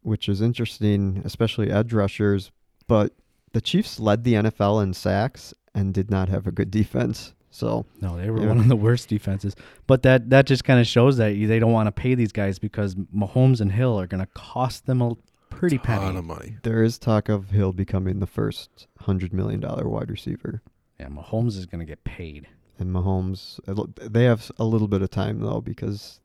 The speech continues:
Speaker 1: they'll
Speaker 2: Oh,
Speaker 1: keep him
Speaker 2: yeah.
Speaker 1: cheap through his
Speaker 2: Yeah.
Speaker 1: fifth-year option. But after that, yeah, look out.
Speaker 3: But I'm talking about hitting a home run, and that's a lot of Dorsey.
Speaker 1: Yeah.
Speaker 3: So Dorsey built, he kinda built that team, and now he's going to Cleveland. So,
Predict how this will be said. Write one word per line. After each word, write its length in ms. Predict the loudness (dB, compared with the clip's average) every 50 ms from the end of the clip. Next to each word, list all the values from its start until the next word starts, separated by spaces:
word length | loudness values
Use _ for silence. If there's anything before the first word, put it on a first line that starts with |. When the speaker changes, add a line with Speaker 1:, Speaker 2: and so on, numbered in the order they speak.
| _
Speaker 1:
they'll 280 | -2 0 0 0 -2 -6 _ _ _ _ _ _ _ _ _ _ 2
Speaker 2:
Oh, 140 | 4 4
Speaker 1:
keep 80 | 4 2
him 80 | -2 -2
Speaker 2:
yeah. 160 | -4 -6 -8 -12 _
Speaker 1:
cheap 300 | -8 -2 -2 -2 -2 -4 -4
through 180 | -4 -4 -4
his 120 | -4 -4 -4
Speaker 2:
Yeah. 140 | -4 -4 -2
Speaker 1:
fifth-year 240 | -2 -2 -4 -2 -2
option. 480 | -4 -6 -8 -10 -10 -10 -10 -10 -12 -14 _ _ _ -20 _ _ _
But 160 | -14 -12 -12 -14 _ _ -8
after 300 | -8 -8 -6 -6 -6 -4
that, 260 | -2 -2 -4 -4 -6 -6
yeah, 240 | -6 -6 -6 -6 -8 -12 -14 _ _ -14
look 140 | -12 -10 -6
out. 240 | -6 -6 -6 -6 -10 _ _ _ _ _ _ _ _ _ _ _ _
Speaker 3:
But 100 | -6 -6
I'm 100 | -4 -2
talking 160 | -2 0 0
about 160 | 0 -2 -2 -6 -14 _ -20 -6
hitting 180 | -2 -2 0
a 60 | 0 0
home 240 | -2 -4 -2 -2
run, 160 | 0 0 0 0
and 120 | 0 -2
that's 200 | -4 -4 -2 -2
a 40 | 0
lot 220 | 2 2 2 2
of 320 | 2 0 -2 -6 -10 -18 -20 _ _ _ _ _ _ _ _ _ _ _ _ _ _ _ _ _ _ _ -2
Dorsey. 560 | 0 0 0 -2 -2 -6 -6 -4 -4 -6 -8 -12 _ _ _ _ _ _ _ _ _ -6
Speaker 1:
Yeah. 240 | 0 2 2 2 2 0 -4 -12 -18 _ _ _ _ _ _ _
Speaker 3:
So 400 | -8 -4 -2 -2 -2 -2 -4 -2
Dorsey 300 | 2 2 2 2 2 -2
built, 240 | -2 -2 -4 -4
he 60 | -4 -4
kinda 180 | -4 -4 -2
built 160 | -2 -4 -2
that 160 | -2 -4 -4 -2
team, 240 | -2 -2 -2 0
and 60 | 0 0
now 160 | 0 0 0
he's 100 | 0 0
going 140 | -2 -4 -4
to 60 | -6
Cleveland. 460 | -4 -2 -2 0 0 -2 -2 -6 -4
So, 300 | -4 -4 -2 -2 -4 -6